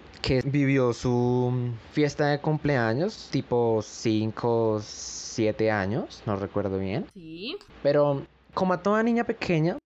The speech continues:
Speaker 1: le regalaron solo muñecas. Y en la tarde, después de la fiesta, la niña estaba revisando sus muñecas y encontró una muñeca muy peculiar que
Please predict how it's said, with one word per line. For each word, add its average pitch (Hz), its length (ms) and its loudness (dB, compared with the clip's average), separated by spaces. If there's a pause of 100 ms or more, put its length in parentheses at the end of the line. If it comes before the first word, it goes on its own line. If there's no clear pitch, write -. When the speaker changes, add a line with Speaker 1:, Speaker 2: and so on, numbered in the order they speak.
Speaker 1:
le 143 140 4
regalaron 131 440 2
solo 107 380 0
muñecas. - 520 -2
Y 175 120 2
en 175 220 4
la 175 180 0
tarde, 135 360 2
después 107 400 0
de 107 60 2
la 117 100 2
fiesta, 113 460 0
la 127 120 0
niña 113 200 0
estaba 123 280 0
revisando 120 520 0
sus 175 180 0
muñecas 170 460 0
y 175 40 0
encontró 156 340 0
una 147 140 0
muñeca 160 360 0
muy 156 200 0
peculiar 147 480 0
que 123 220 -2